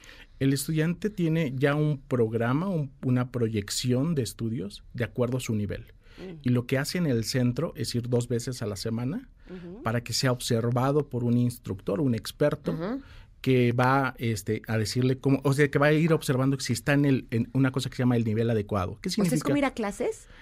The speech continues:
Speaker 1: No es ir a clases,
Speaker 2: Mm.
Speaker 1: va a una sesión en donde trabaja como lo hace en casa, pero la diferencia es que es observado por un
Speaker 3: Mm.
Speaker 1: experto y dice, "Mm, este reto de sumas de más cinco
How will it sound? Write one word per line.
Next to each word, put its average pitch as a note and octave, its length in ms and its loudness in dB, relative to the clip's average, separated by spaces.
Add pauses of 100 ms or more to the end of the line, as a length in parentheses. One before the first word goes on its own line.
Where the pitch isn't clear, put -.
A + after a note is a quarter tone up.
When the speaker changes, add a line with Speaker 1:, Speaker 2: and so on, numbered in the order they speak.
(160)
Speaker 1:
No C#3+ 180 2
es E3+ 160 -2
ir D#3+ 100 4
a C#3+ 60 2
clases, B2+ 480 0
Speaker 2:
Mm. A#2+ 180 -4
Speaker 1:
va C3 80 2
a C#3 40 4
una D#3 240 2
sesión D3 480 -2
en C3+ 100 4
donde G#2 220 0
trabaja A2+ 460 -6
como A#2 220 0
lo A#2+ 120 0
hace B2 160 -4
en B2+ 80 -2
casa, F3+ 400 -6 (280)
pero A2+ 140 2
la A2+ 80 6
diferencia A#2 480 0
es C3 80 -4
que B2+ 120 -2
es B2 100 -6 (160)
observado A#2 600 -2
por D3+ 120 -4
un D#3 80 0
Speaker 3:
Mm. - 20 -2
Speaker 1:
experto D#3 460 -2
y B2+ 40 4
dice, A2 280 0 (400)
"Mm, D3+ 320 2 (300)
este E3 340 -2
reto D#3 640 0 (260)
de G#2 340 -2 (200)
sumas C3+ 340 0
de A#2+ 80 0
más G#2 140 -2
cinco C3+ 480 -2